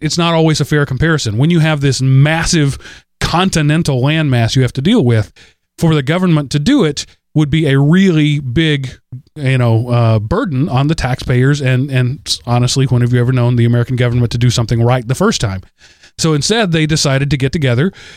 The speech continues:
with the broadband providers of the day and say, "We're gonna sublet this job to you, but we wanna make sure that all of our citizens have access to, not free, um, uh, it's not given to you, it's not a right, but you need to have access to." And one of the articles we talked about a while back was,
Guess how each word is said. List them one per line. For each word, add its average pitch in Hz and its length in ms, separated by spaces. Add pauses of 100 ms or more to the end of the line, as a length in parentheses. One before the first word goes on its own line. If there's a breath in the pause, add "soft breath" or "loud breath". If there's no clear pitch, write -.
(160 loud breath)
with 143 180
the 147 80
broadband 151 480
providers 120 400
of 120 80
the 143 80
day 117 320 (380 loud breath)
and 139 160
say, 143 120
"We're 160 220
gonna 165 260
sublet 151 640
this 139 180
job 131 340
to 151 120
you, 139 440 (200)
but 151 120
we 165 180
wanna 214 220
make 165 160
sure 165 180
that 147 180
all 160 220
of 190 100
our 208 120
citizens 147 420
have 175 220
access 220 480
to, 165 280
not 170 280
free, 214 560 (340 loud breath)
um, 139 480 (100)
uh, 131 300
it's 143 160
not 165 220
given 233 220
to 165 100
you, 143 100
it's 143 100
not 165 160
a 160 60
right, 160 400 (340 loud breath)
but 147 160
you 170 140
need 190 200
to 170 40
have 151 220
access 147 420
to." 185 220
And 113 100
one 147 80
of 160 60
the 151 80
articles 151 300
we 147 100
talked 156 220
about 131 200
a 123 40
while 127 240
back 185 280
was, 131 160